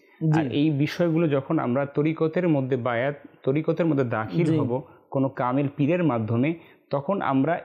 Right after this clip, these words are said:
Speaker 2: এই অর্জনটা করতে পারবো।
Speaker 1: জি, জি, জি।
Speaker 2: তখন আমি এটার মাধ্যমে আমার যে শরীয়তের হুকুম আছে, সেটাকে আমি পালন করতে পারবো।
Speaker 1: পালন করতে পারবো, বাস্তবায়ন করতে হবে।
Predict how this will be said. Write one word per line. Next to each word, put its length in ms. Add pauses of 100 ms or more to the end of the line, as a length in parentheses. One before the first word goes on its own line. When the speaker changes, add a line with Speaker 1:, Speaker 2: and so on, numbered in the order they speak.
Speaker 2:
এই 220
অর্জনটা 480
করতে 320
পারবো। 340
Speaker 1:
জি, 160
জি, 160
জি। 20
Speaker 2:
তখন 240
আমি 220
এটার 220
মাধ্যমে 520
আমার 360
যে 100
শরীয়তের 440
হুকুম 360
আছে, 180
সেটাকে 240
আমি 140
পালন 300
করতে 260
পারবো। 180
Speaker 1:
পালন 120
করতে 200
পারবো, 200
বাস্তবায়ন 500
করতে 260
হবে। 200